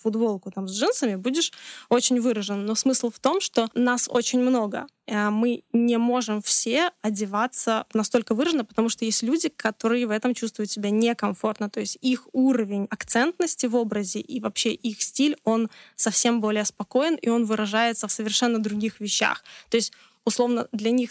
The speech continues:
ценность деконструкции или оверсайза, ярких цветов, там, что бы то ни было, не имеет значения, аксессуар, любые акценты. Для них ценностью, например, является какая-нибудь, э, сентиментальная мелочь, которая у них при-, должна присутствовать обязательно в каждом образе.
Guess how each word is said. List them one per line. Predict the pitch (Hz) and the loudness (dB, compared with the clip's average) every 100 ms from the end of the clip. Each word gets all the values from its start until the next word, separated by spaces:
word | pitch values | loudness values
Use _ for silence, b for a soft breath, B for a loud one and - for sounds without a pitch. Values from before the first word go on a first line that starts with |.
| - | 0
ценность | - 269 254 226 208 - - - | 2 4 4 2 0 -2 -2 0
деконструкции | 226 226 220 - 262 247 - 220 214 208 | 0 2 0 2 0 2 0 0 0 -2
или | 208 208 202 202 | -2 -2 -2 -2
оверсайза, | 233 214 220 - 220 220 214 226 | 0 0 2 2 2 0 0 -2
ярких | 220 220 - 208 | -2 -2 -4 -4
цветов, | - 214 240 - | -4 0 0 0
там, | 208 | -2
что | - | 0
бы | 233 | 0
то | 220 226 | 0 0
ни | 220 | 0
было, | 214 220 | -2 0
не | 226 | 2
имеет | 233 220 | 2 0
значения, | 226 - 240 240 262 - | -2 -2 -2 -4 -8 -8
аксессуар, | 214 - - - 233 233 254 | -4 2 4 4 2 0 -2
любые | 233 233 233 | -2 0 0
акценты. | 233 - 220 214 - - | -2 -4 -2 -2 -4 0
Для | 254 | 2
них | 320 | 4
ценностью, | - 247 294 - 220 | 4 2 2 0 0
например, | 208 220 226 | 0 0 0
является | 220 196 208 233 240 - 208 202 | 0 -2 0 2 0 0 -2 0
какая-нибудь, | - 233 240 240 247 233 240 220 - - 220 | 0 2 2 4 2 2 0 0 2 2 0
э, | 220 220 220 - | 0 0 0 0
сентиментальная | 226 254 233 240 233 240 233 226 226 220 214 214 - | 2 2 2 2 2 2 2 2 2 2 2 0 0
мелочь, | 240 233 262 330 - | 2 2 2 0 0
которая | 226 - 233 233 | 0 0 0 2
у | |
них | 220 226 | 2 0
при-, | - 214 | -4 -2
должна | 214 202 226 | -2 0 0
присутствовать | 214 202 285 302 247 214 | 0 0 0 0 0 -2
обязательно | 190 220 - 214 | -2 -2 -2 -2
в | - | -2
каждом | 214 208 214 - | -4 -2 -2 0
образе. | 226 220 226 233 | -2 -4 -8 -12